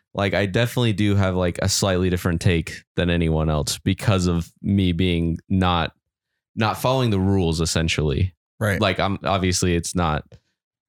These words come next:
Speaker 1: intentional. It's just, I don't fucking know, but
Speaker 2: Right.
Speaker 1: it ends up working out. Uh, you know, I don't know. It's hard to
Speaker 2: Interesting.
Speaker 1: explain, but
Speaker 2: That's cool.
Speaker 1: yeah.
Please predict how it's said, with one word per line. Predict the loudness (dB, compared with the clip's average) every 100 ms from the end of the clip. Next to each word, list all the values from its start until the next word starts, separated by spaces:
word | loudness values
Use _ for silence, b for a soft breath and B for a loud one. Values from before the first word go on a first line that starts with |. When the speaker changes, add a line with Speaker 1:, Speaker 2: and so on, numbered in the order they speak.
| _ -4
Speaker 1:
intentional. | -2 2 2 2 0 0 -2 0
It's | 0
just, | 0 0
I |
don't | 0 0 0
fucking | -2 0 0
know, | 0 0 -2 -2
but | 0
Speaker 2:
Right. | 2
Speaker 1:
it | 2
ends | 0 0
up | 0
working | -2 0 0
out. | 0 -2 -2
Uh, | -4 -4 -4
you | -2
know, | -2 -4 -6 _ _ -6
I | -4
don't | -2
know. | -4 -6 _
It's | -4
hard | 0
to | 2
Speaker 2:
Interesting. | 2 0 0
Speaker 1:
explain, | 0
but | -2 -6 -8 B B B B B B -8
Speaker 2:
That's | -6
cool. | -2 -2 -2 -6 -18 _ _ -14 -4
Speaker 1:
yeah. | 0 2 2